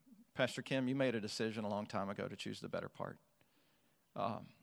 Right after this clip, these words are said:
and it won't be taken from you. I, I know, I know you're brilliant. I mean, um, y-, you could have easily been a millionaire, uh, in the world, multimillionaire. Uh, you're just brilliant.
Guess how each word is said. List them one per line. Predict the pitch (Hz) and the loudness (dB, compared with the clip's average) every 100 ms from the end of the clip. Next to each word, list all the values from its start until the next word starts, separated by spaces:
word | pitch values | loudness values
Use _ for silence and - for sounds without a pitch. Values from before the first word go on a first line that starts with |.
| - | -4
and | 135 | 0
it | |
won't | 139 135 | 0 0
be | 131 | -2
taken | 123 113 117 | -2 -4 -2
from | 110 110 | -2 -2
you. | 98 101 - - | -6 -10 -16 -8
I, | - 120 - | 0 0 2
I | 135 | 2
know, | 139 135 127 117 - - - - _ - | 6 6 6 4 -4 -16 -20 -20 _ 0
I | 131 | 6
know | 143 | 8
you're | 135 110 110 | 8 6 2
brilliant. | 95 107 98 92 - - - | 2 2 2 -2 -10 -18 -6
I | 117 | -2
mean, | 110 104 104 113 - - - _ _ _ 285 | 0 -2 -6 -10 -20 -20 -20 _ _ _ -4
um, | 113 107 90 92 - - - _ _ _ _ _ _ 269 - - | -2 0 -2 -4 -10 -16 -20 _ _ _ _ _ _ -20 -20 -14
y-, | 220 - _ 226 - _ - | -12 -12 _ -20 -20 _ 0
you | 143 | 4
could | 143 | 6
have | 127 | 6
easily | 127 127 131 | 6 4 4
been | 123 123 120 | 4 6 6
a | |
millionaire, | 117 117 110 104 71 98 - - _ _ _ 117 | 6 4 4 2 -2 -4 -8 -18 _ _ _ 2
uh, | 110 | 2
in | - 123 | 4 4
the | |
world, | 107 107 101 107 110 | 4 4 2 -2 -2
multimillionaire. | 135 113 123 113 104 107 104 104 101 - - - | 2 2 4 2 2 -2 -2 -2 -6 -10 -8 0
Uh, | 123 113 95 | 2 2 0
you're | 117 123 | -2 0
just | 123 - | 0 0
brilliant. | 120 120 98 95 | 2 2 2 -4